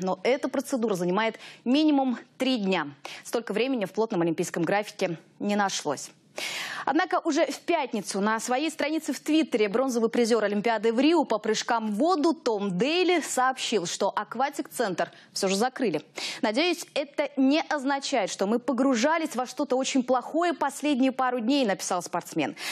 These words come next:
Кстати, Твиттер пловца буквально наводнен картинками на эту тему.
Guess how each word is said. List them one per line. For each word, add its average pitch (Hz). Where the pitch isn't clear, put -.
Кстати, 269
Твиттер 311
пловца 226
буквально 240
наводнен 262
картинками 233
на 202
эту 190
тему. 156